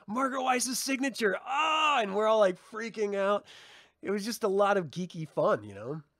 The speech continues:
Such a good time back then. Um, okay, so, uh, let's, a-, anyway, that, that's sort of my background. I started doing this channel because, one, I love Star Wars. I,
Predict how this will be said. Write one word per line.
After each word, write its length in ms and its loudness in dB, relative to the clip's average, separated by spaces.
Such 260 -10
a 60 -10
good 180 -6
time 220 -6
back 220 -8
then. 260 -16
Um, 460 -4
okay, 220 2
so, 440 4
uh, 340 6
let's, 400 -16
a-, 40 -20
anyway, 480 2
that, 200 0
that's 180 -2
sort 120 2
of 80 2
my 140 4
background. 520 2
I 100 4
started 400 2
doing 200 2
this 140 -2
channel 400 0
because, 560 -2
one, 480 0
I 100 -2
love 260 2
Star 300 0
Wars. 440 -6
I, 180 -2